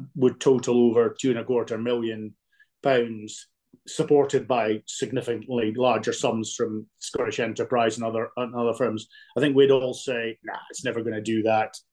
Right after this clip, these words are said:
et cetera. So it just shows you what can be done by just cracking on slowly and working away at, uh, working away at it.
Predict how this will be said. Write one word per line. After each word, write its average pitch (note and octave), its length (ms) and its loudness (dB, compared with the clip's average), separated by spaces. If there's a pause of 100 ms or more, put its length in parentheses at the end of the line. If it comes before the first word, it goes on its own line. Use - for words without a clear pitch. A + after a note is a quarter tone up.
(280)
et C3+ 160 0
cetera. B2 320 0
So D3+ 80 -2
it D#3+ 80 -2
just A3+ 160 2
shows G#3 320 4
you F3 80 2
what D3+ 240 0
can B2+ 240 -4
be A#2 120 -4
done B2 380 -2 (400)
by B2+ 140 2
just - 300 -6
cracking C3+ 440 -4
on B2 200 -2
slowly A#2+ 580 2
and A2 300 -8 (300)
working C3 340 2
away C3 280 6
at, C3 140 0 (100)
uh, C3+ 240 -2
working C#3 380 2
away A#2+ 260 0
at B2+ 160 -8
it. A2 160 -10